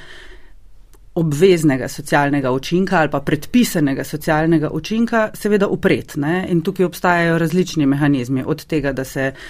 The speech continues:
nagovarja odločevalce, da se brani teren avtonomije, a, da se poskuša vplivati na razpisne kriterije, kako se financira na lokalni, nacionalni in na evropski ravni. Zdaj, hkrati pa obstaja mogoče ena malo bolj perfidna oblika boja, ne.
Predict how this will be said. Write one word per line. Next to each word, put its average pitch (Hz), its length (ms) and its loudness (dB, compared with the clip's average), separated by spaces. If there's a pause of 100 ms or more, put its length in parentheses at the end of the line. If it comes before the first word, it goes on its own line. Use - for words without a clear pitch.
(200)
nagovarja 175 600 4
odločevalce, 208 1200 2
da 160 140 -2
se 151 180 -4
brani 139 380 0
teren 139 380 0
avtonomije, 185 1000 2 (440)
a, 175 280 4
da 170 140 2
se 175 120 -2
poskuša 180 460 -2
vplivati 151 420 0
na 151 60 4
razpisne 196 600 -2
kriterije, 165 960 0
kako 170 380 -2
se 190 160 -4
financira 180 640 2
na 151 380 4
lokalni, 185 640 2
nacionalni 165 600 0
in 175 220 2
na 151 100 4
evropski 147 500 -2
ravni. 123 380 -2 (540)
Zdaj, 262 280 0
hkrati 277 460 0
pa 233 80 2
obstaja 240 440 2
mogoče 220 360 0
ena 202 160 2
malo 208 180 4
bolj 214 140 0
perfidna 247 500 4
oblika 233 340 0
boja, 214 480 4
ne. 175 220 2